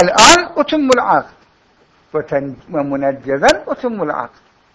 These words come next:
لكنه مفاد استقبالي، كما في الوصية. في الوصية في هذا الشكل، حينما أوصي، كما في التدبير مثلًا،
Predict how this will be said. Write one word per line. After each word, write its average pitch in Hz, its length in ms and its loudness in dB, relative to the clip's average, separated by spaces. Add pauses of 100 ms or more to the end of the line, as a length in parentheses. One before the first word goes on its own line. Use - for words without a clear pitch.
(1300)
لكنه 135 500 -4
مفاد 135 600 -2
استقبالي، - 640 -10 (1000)
كما 143 260 4
في - 60 -8
الوصية. 127 640 -6 (2250)
في 127 60 -10
الوصية 117 420 -8
في 110 100 -10
هذا 113 120 -2
الشكل، 135 320 -10 (580)
حينما 120 480 -12
أوصي، 127 460 -18 (1400)
كما 123 260 -6
في - 100 -18
التدبير 139 760 -6
مثلًا، 135 500 -2